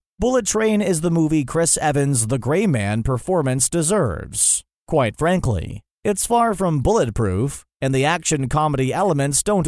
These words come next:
always land, but there's still enough zip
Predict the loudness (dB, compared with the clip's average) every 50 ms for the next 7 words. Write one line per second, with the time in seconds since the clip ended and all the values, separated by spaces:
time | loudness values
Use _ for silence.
0 | -2 0 2 2 4 4 2 2 0 0 -2 -2 -2 0 0 2 2 0 0 0
1 | 0 -2 -4 -6 -10 _ -4 -4 -2 0 0 2 2 2 2 2 2 2 2 2
2 | 2 2 2 0 0 0 0 0 2 2 2 0 0 -4